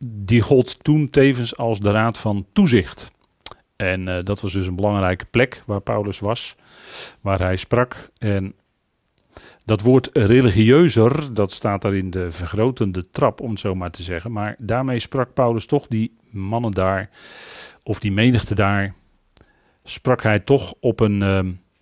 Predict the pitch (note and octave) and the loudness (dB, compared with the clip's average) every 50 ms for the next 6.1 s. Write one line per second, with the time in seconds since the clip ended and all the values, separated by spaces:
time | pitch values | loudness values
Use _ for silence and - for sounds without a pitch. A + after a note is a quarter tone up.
0 | _ _ _ _ - _ _ _ _ _ _ _ _ - _ _ _ _ - A2 | _ _ _ _ -20 _ _ _ _ _ _ _ _ -20 _ _ _ _ -12 -10
1 | F#2+ G2 A2+ B2 A#2+ A#2 C3+ D3 - - - - F#2 A2+ E3 F#3 D#3+ - - - | -8 -8 -6 -4 0 2 2 2 2 -2 -2 2 6 6 6 6 4 2 0 2
2 | C#3+ C3+ C3+ - - D3+ C#3 B2 - C3+ A#2 G#2 - B2+ B2 A#2 A2+ A2+ A2 G#2 | 2 2 0 0 0 0 0 0 -2 -4 -4 0 2 2 4 4 4 2 2 2
3 | G#2+ G#2+ G#2 G2+ F#2 A#2+ B2 C3+ B2+ G2 F2+ E2+ D#2 F2 F2 F#2 G2+ G#2 G#2+ G#2 | 2 2 2 0 -2 -2 -2 0 0 0 -2 -4 -10 -12 -10 -6 -4 -2 -2 -2
4 | - - - - C#3+ C#3+ C3 G#2 G2+ G2 G2+ - - - - C3 D3+ D#3 C#3+ B2 | -4 -8 -10 -6 -4 -2 -2 -2 -2 -4 -4 -8 -12 -2 2 2 4 4 2 0
5 | A2+ A#2 G2+ B2 B2 A#2+ A2 A2 A2 G#2 G2+ G2 F2+ F2 - - C3 C3+ C3 C#3 | -2 -2 -2 -2 0 2 0 0 0 0 -2 -2 -2 -2 0 0 0 2 0 -2
6 | D3 | -4